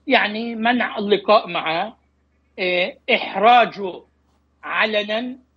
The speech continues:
من قبل الرئيس، آه، بايدن، عدم دعوته للبيت الأبيض ودعوة هيرتسوغ،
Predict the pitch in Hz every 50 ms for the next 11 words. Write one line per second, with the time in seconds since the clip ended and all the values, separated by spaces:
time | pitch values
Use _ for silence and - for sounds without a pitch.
0 | _ _ 180 160 160 156 - 226 208 196 185 180 180 175 170 180 185 175 170 -
1 | _ _ - 170 160 156 151 151 151 143 143 156 170 180 180 175 165 - 214 240
2 | 240 - _ _ _ _ _ _ _ _ _ _ - - - 202 233 214 226 226
3 | 220 190 170 220 202 214 214 202 196 202 - 202 190 185 180 170 170 175 165 185
4 | 196 190 190 196 180 202 202 196 185 185 185 180 175 170 170 165 165 160 180 180
5 | 190 180 160 156 147 - _ _ - 139 - - 202 196 180 - - 247 262 277
6 | 240